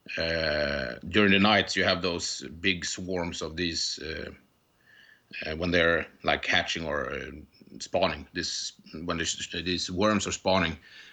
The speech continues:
y-, y-, it's when, if you put your flashlight in, uh, on when it's dark and you, like, look in the water, it's almost like a X-Files episode when they see these worms sort of, like, like, ee-,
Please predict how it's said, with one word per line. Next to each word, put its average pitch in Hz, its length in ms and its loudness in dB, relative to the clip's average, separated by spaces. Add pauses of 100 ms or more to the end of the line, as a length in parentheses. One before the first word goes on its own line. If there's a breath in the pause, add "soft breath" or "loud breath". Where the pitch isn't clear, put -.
(200 loud breath)
y-, 98 160 2
y-, 98 460 4
it's - 720 0
when, 104 180 2
if 101 180 0
you 104 180 6 (120)
put 123 260 2
your 98 200 6
flashlight 98 600 2
in, 87 280 -2
uh, 82 720 -6 (500)
on 90 240 2
when 82 140 0
it's 80 120 -4
dark 98 360 4
and 90 100 -2
you, 82 240 -4 (240)
like, 78 220 -2 (180)
look 92 220 -2
in 92 80 4
the 87 60 2
water, 92 280 4
it's 87 300 2
almost 92 320 2
like 82 180 0
a 80 220 0
X-Files 78 640 2
episode 73 500 -2
when 78 240 -2
they 80 100 -2
see 80 240 0
these 76 220 -2
worms 82 440 0
sort 85 140 -2
of, 82 80 0
like, 73 180 2
like, 73 140 0
ee-, 98 540 4